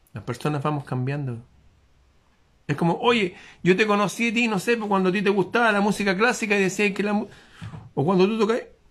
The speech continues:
Y cualquier persona nos puede querer juzgar por el pasado y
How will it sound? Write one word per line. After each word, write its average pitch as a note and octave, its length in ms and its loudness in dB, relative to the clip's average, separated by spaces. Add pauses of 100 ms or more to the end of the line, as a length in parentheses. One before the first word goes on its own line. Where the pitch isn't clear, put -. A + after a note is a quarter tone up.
(500)
Y C3+ 60 -8
cualquier A#2+ 380 -4
persona G3+ 340 -2
nos D#3+ 120 0
puede F3 260 2
querer D#3+ 240 0
juzgar D3+ 480 -2
por D#3+ 120 -2
el C#3+ 120 -2
pasado F3 480 -4
y D#3 220 -6